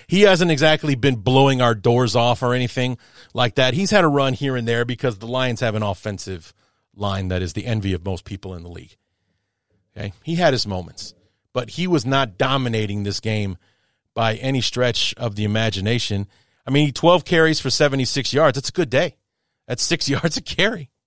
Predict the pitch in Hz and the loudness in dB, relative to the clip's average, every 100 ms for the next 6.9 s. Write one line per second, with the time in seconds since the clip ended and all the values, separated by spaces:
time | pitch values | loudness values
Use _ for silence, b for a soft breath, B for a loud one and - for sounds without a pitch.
0 | _ _ _ _ _ _ _ _ _ _ | _ _ _ _ _ _ _ _ _ _
1 | - - 254 - - _ _ _ _ _ | -12 -8 -8 -8 -12 _ _ _ _ _
2 | _ _ _ _ _ _ 185 208 180 175 | _ _ _ _ _ _ -4 2 4 4
3 | 170 233 233 226 220 262 339 - - - | 4 4 4 4 8 8 6 0 -6 0
4 | 131 127 131 113 95 123 131 131 175 180 | 2 2 0 -2 -2 0 2 2 4 4
5 | 139 127 190 180 - 165 - - 151 160 | 4 4 4 2 0 -2 -2 2 4 4
6 | 147 - 170 156 135 165 156 214 156 | 0 -2 -2 -2 0 2 2 2 0